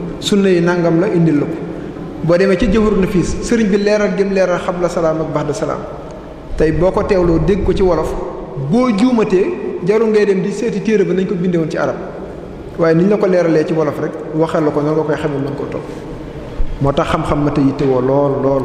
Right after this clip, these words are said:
lool, lool. Te xam-xam moom làkk woo ko jàngee xam nga rek a am solo.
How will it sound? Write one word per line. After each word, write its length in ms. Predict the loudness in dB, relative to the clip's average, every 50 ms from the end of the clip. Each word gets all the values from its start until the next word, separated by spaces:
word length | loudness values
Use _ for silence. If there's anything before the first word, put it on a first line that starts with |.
| 0 0
lool, 200 | 0 0 0 0 -2 -4
lool. 160 | -4 -4 -6 -6 -8 -10 -10 -10 -10 -10 -10 -10 -10 -12 -4 -2
Te 60 | 0 0
xam-xam 360 | 2 0 0 0 0 2 2 2
moom 180 | 2 2 0 0 -2 -2 -2 -2 0 0 0 0 0 -2 -2 -4 -4 -2 0 2
làkk 280 | 2 2 2 2 0 0 2 2
woo 120 | 2 2 2
ko 100 | 2 2 2 2
jàngee 380 | 2 2 2 2 0 0 -2 -4 -6 -8 -8 -6
xam 180 | -4 -2 -2 0
nga 120 | 0 -2
rek 120 | -2 -2 -2
a 60 | -4
am 100 | -4 -6
solo. 160 | -6 -8 -10